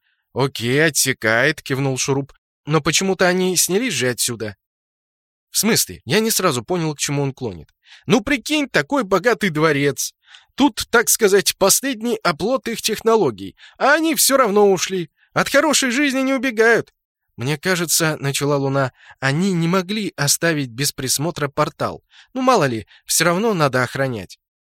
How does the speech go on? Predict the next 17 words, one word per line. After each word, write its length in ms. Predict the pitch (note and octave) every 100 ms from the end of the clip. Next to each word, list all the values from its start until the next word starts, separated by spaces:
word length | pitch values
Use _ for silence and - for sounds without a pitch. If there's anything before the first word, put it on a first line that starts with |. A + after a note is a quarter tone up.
| _ _ _ _ _
«Какая 500 | - G#2+ D3+ F3 E3
нахрен 460 | D#3+ E3+ - D#3+ C#3+
тут 200 | E3 -
хорошая 540 | E3 E3+ D#3 F3 F3+
жизнь?» — 400 | D3+ F3 C#3 C3 - _
вставил 340 | - C#3 A#2+
свое 240 | A2+ A#2 A#2
слово 300 | - A#2+ A#2
Спрут. 380 | - G#2+ G2+ _ _ -
«Сидишь 400 | - E3+ A#3 D3+
взаперти, 760 | C3 F#3+ F#3 D#3 - G3+ E3+ - _ -
а 100 | B2+
вокруг 440 | D#3+ F#3 G#3+ -
ни 220 | F2 C3+
лесов, 680 | C4 B3+ - A3 A3 G3 -
ни 140 | A#2 B3
рек». 520 | G#3 A#3 G#3+ F#3+